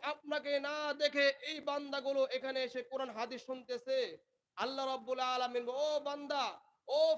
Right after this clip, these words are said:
ফেরেশতা, তোমরা সাক্ষী থাকো, যে সকল বান্দা এখানে আসছে,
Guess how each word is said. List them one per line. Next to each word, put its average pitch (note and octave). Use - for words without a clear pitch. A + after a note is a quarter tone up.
ফেরেশতা, D4+
তোমরা C#4
সাক্ষী D4
থাকো, D4
যে D#4
সকল D4+
বান্দা D4
এখানে C#4+
আসছে, C#4+